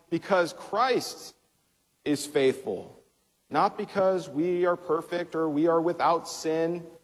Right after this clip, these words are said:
or even that we always remember to call on God first when trials and temptations fall us, but because we are forgiven,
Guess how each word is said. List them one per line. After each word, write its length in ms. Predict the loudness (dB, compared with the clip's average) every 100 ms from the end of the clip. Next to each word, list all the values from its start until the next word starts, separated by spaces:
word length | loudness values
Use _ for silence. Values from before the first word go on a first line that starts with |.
| _ _ _
or 180 | 0 0
even 280 | 0 -2 -2
that 100 | 0
we 120 | 0
always 520 | 2 2 4 2 0 -2
remember 360 | -2 0 -2
to 100 | -4
call 400 | -4 0 2 2
on 160 | 0 0
God 300 | 2 2 0
first 480 | 2 2 2 -2 -12 -20 _ -8
when 140 | -8
trials 720 | -6 0 4 4 4 2 -2 -12 -20 -12
and 100 | -6
temptations 800 | -6 -6 -4 -2 -2 -2 -2 -4 -14 _ -4
fall 260 | 2 4 2
us, 340 | 0 -8 -18 -20 _ _ _ _ -6
but 140 | -4
because 720 | -4 0 4 4 2 -2 -14 -20 _ _ _ _ _ -2
we 160 | 2
are 500 | 4 4 4 0 -4 -16 -20 _
forgiven, 640 | -10 -4 0 0 -2 -10